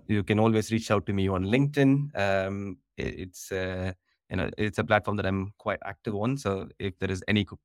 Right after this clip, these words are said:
you know, um, further questions or any clarifications that you might want, I'm happy to assist. And again, you know, thank you, Mehmet, for this invite. Absolutely loved it. It's, it's nice seeing you again, and I'm,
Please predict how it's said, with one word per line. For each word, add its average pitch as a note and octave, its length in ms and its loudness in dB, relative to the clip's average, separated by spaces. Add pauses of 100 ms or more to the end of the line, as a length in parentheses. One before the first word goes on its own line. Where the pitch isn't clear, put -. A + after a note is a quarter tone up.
you F#2 100 -10
know, - 100 -12 (540)
um, F2+ 680 -6
further F#2 360 2
questions A#2 840 -2
or F#2+ 380 -6 (320)
any G2 160 0
clarifications G2+ 720 -4
that G#2+ 120 0
you F#2 60 -2
might G2+ 180 0
want, G2+ 320 2 (300)
I'm F#2+ 100 -4
happy F2+ 280 -6
to F2 120 -6
assist. - 400 -12 (420)
And G#2 140 4
again, G#2+ 340 4
you G#2 120 -2
know, G2+ 240 0
thank A#2+ 220 4
you, A#2+ 60 2
Mehmet, G#2+ 280 4
for G#2 180 -4
this G2 140 0
invite. A2 480 2
Absolutely G#2+ 640 -4
loved G2 280 0
it. A2 140 0
It's, - 340 -6
it's - 220 -18
nice G#2 300 2
seeing G2 280 -2
you F#2+ 140 0
again, G#2 380 -2 (340)
and F#2 120 -2
I'm, F#2+ 260 0